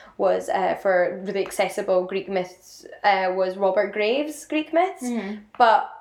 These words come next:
Speaker 1: more recently, uh, Stephen Fry's done a kind of version that's similar
Speaker 2: Oh,
Speaker 1: called
Speaker 2: yeah.
Speaker 1: Mythos, which again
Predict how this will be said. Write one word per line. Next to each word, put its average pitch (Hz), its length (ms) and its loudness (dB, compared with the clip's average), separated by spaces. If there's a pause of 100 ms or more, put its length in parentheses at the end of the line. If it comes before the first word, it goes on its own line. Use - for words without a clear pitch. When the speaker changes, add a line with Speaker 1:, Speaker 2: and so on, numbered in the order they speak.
Speaker 1:
more 220 280 0
recently, 190 840 -2
uh, 190 500 2
Stephen 208 380 -6
Fry's 214 420 4
done 214 160 2
a 208 100 -2
kind 208 140 0
of 202 140 0
version 202 420 2
that's - 160 -8
similar 220 460 2
Speaker 2:
Oh, 339 180 4
Speaker 1:
called 330 140 6
Speaker 2:
yeah. 359 120 0
Speaker 1:
Mythos, 370 720 2 (340)
which 214 320 4
again 247 460 4